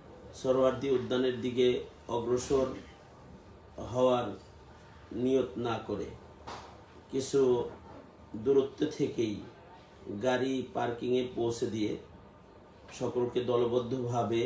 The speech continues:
মিছিলে মিছিলে অংশগ্রহণ করার জন্য বিশেষ আহ্বান করছি। এতে অংশগ্রহণকারী কর্মী যারা রয়েছে, তাদেরও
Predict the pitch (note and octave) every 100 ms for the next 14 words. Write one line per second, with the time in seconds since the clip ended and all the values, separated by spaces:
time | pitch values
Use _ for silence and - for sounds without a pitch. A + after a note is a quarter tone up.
0 | - - - - - B2 B2 D3 C#3 C3+
1 | C3 B2 A#2+ G#2 G#2+ - - - - -
2 | - - A#2+ - A#2 C3 - A#2 B2 C3+
3 | B2+ A#2+ A#2+ G#2+ A2 A2+ A2+ A2 G2+ -
4 | - - - A2+ A#2+ B2 A#2+ A#2 A2 G#2+
5 | G2+ F#2 - - - - - - - -
6 | - - A#2+ B2 C3 D3 - - - -
7 | - A#2+ A#2+ B2+ A2+ B2+ B2 A#2+ A#2+ -
8 | A#2 A#2 A#2+ A#2+ A#2 A#2 A#2+ A2+ A2 -
9 | - - - - - - - - - -
10 | B2 B2+ B2+